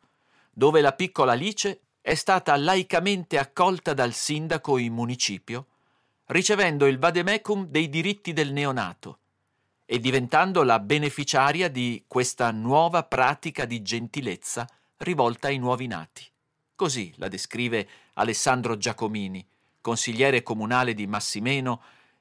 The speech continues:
e referente dell'U A R, Unione Atei Agnostici e Razionalisti, che vede realizzato l'auspicio da lui espresso a gennaio.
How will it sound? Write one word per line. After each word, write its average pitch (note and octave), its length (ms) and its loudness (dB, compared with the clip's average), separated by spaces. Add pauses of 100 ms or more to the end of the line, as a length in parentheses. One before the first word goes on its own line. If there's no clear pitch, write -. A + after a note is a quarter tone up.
e D3+ 240 4
referente C3+ 640 0
dell'U A2+ 320 0
A F#2+ 280 4
R, - 200 -12 (340)
Unione A#2+ 540 0
Atei A2+ 440 0
Agnostici G#2 680 -4
e G#2 40 -2
Razionalisti, G2 880 -8 (680)
che F#3 120 2
vede G3+ 300 4
realizzato G3+ 720 0
l'auspicio F#3+ 840 0
da D#3 160 -2
lui G3 220 -2
espresso D#3+ 580 -4
a E3+ 60 -6
gennaio. G2 640 -8